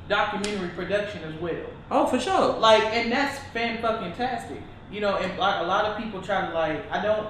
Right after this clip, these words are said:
Speaker 1: sometimes like when people compare artists from previous generations
Speaker 2: Mm-hmm.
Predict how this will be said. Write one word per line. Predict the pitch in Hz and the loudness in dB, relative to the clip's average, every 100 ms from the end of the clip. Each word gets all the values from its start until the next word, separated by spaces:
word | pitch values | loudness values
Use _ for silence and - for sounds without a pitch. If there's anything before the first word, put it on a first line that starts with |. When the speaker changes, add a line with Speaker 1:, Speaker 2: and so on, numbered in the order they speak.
| - | -10
Speaker 1:
sometimes | - 196 190 185 170 | -6 -6 -4 -4 -2
like | 160 160 | -2 -2
when | 151 | -8
people | 180 151 - | -8 -10 -12
compare | 151 175 160 156 143 - - - - - - | -10 -6 -4 -4 -6 -10 -16 -18 -18 -16 -4
artists | 170 175 160 156 | 2 2 0 -8
from | 165 151 143 - | -4 -4 -4 -8
previous | 185 185 190 180 | -8 -6 -6 -6
generations | 196 196 208 214 214 147 143 143 | -8 -6 -4 -4 -4 0 2 2
Speaker 2:
Mm-hmm. | 151 | -2